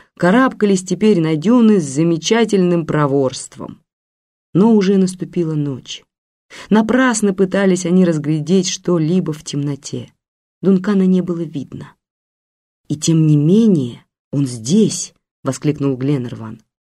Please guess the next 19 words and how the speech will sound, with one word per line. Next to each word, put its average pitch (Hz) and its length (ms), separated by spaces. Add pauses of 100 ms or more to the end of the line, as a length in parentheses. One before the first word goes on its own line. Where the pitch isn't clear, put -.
(320)
«Он 185 200
ждёт 180 500
нас, 156 340
лавируя 185 640
у 190 100
этих 185 240
берегов». 165 720 (1300)
«Завтра 226 480
мы 240 240
увидим 233 440
его», — 120 320
отозвался 123 580
Макнапс. 127 640 (1080)
Том 151 280
Остин 185 480 (160)
попытался 202 580
окликнуть 220 580
невидимую 156 580
яхту, 185 580